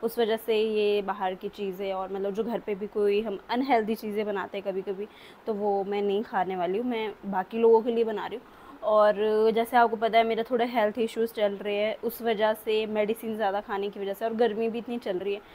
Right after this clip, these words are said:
तो मेरे face पे काफ़ी एक्ने भी हो गए, आप लोग देख सकते हो। But कोई बात नहीं, ठीक हो जाएगा, health से बढ़ के और कुछ भी नहीं है, face तो ठीक होता रहता है।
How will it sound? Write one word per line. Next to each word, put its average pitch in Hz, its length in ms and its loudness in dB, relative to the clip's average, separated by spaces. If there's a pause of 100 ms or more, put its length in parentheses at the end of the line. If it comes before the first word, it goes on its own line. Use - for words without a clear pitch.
(260)
तो 208 60 -10
मेरे 214 160 0
face 220 300 -2
पे 226 60 -6
काफ़ी 214 300 -2
एक्ने 208 320 -2
भी 214 140 -4
हो 214 180 -2
गए, 196 140 -4
आप 190 220 -2
लोग 190 160 -6
देख 190 180 -6
सकते 185 300 -12
हो। 240 100 -8 (840)
But 226 200 2 (520)
कोई 220 140 0
बात 196 220 2
नहीं, 220 100 -6
ठीक 214 240 -10
हो 208 120 -2
जाएगा, 185 440 -2
health 185 220 0
से 214 60 -10
बढ़ 185 140 -2
के 196 120 -4
और 185 80 -2
कुछ 196 140 -8 (100)
भी 214 100 -4
नहीं 196 140 -2
है, 208 60 -4
face 196 320 -6
तो 214 60 -10
ठीक 208 180 -6
होता 196 220 -6
रहता 190 240 -6
है। 220 80 -10